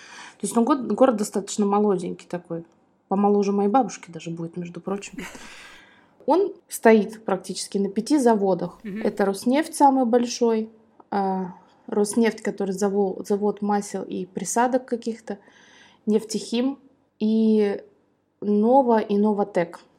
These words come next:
Speaker 1: Короче, это пять заводов самых больших, которые вообще дают городу чё поесть, так скажем, да. Вот. И я почему, э, воодушевилась Нефтехим заводом, про который я тебе рассказывала в WhatsApp,
Speaker 2: Мгм.
Speaker 1: потому что его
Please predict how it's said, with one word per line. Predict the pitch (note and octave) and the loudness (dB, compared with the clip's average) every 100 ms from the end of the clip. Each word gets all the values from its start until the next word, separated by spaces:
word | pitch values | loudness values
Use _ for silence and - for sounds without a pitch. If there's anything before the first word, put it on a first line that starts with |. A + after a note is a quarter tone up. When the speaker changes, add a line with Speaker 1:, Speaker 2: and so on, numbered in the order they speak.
| _ | _
Speaker 1:
Короче, | - F#3+ G3+ G3 | -4 -4 -2 -6
это | - | -4
пять | G#3+ G3+ | -2 0
заводов | F#3+ G#3+ C#4 - | 0 0 0 0
самых | G#3 G3 F3+ | -2 -2 -2
больших, | F#3 - C#4+ | -4 -2 -4
которые | A3 G3+ G#3 G#3 F#3+ F3 - _ _ | -4 -6 -2 -2 -2 -6 -14 _ _
вообще | F#3+ F#3+ G#3 | -6 -2 0
дают | F#3 G#3 G#3 | 2 2 6
городу | G3+ G3+ F3+ F3+ F3 - - - | 6 8 6 0 -4 -8 -16 -6
чё | F#3+ | -4
поесть, | F#3+ F3 E3 E3 - - | 0 0 -2 -6 -10 -10
так | - | -10
скажем, | - F#3 F3+ F#3 | -4 -4 -4 -4
да. | G3 B3+ - | -4 -6 -6
Вот. | A3 G3+ G#3 G#3 - | 0 2 2 0 0
И | A3 G#3+ - | 2 2 0
я | G3+ F3+ | 0 0
почему, | F#3 - A3 G#3 F#3 F3 - | -2 -4 0 2 2 -4 -2
э, | F#3+ F#3 F3+ | 0 2 4
воодушевилась | G3+ G3 G3+ G3+ A3 G3+ F#3+ F#3 G3 | 6 6 4 2 4 4 2 2 2
Нефтехим | G3+ G3+ - - G#3 G3+ | 2 2 -6 0 2 4
заводом, | G3+ F#3+ D#4 D#4 A3 | 4 4 4 6 2
про | G3+ | 0
который | G3 F#3+ G3 F#3 | -4 -4 -2 -2
я | F3+ | -2
тебе | F3+ F3+ | -4 -8
рассказывала | F3+ F3 F3+ F3 F3 E3+ | -8 -6 -6 -4 -4 -4
в | E3+ | -6
WhatsApp, | F#3 - G3 | -6 -4 -4
Speaker 2:
Мгм. | G#3+ - | -6 -14
Speaker 1:
потому | - F3+ F#3+ | -6 -4 -6
что | - G3 | -4 -2
его | F#3+ A3 | 0 -2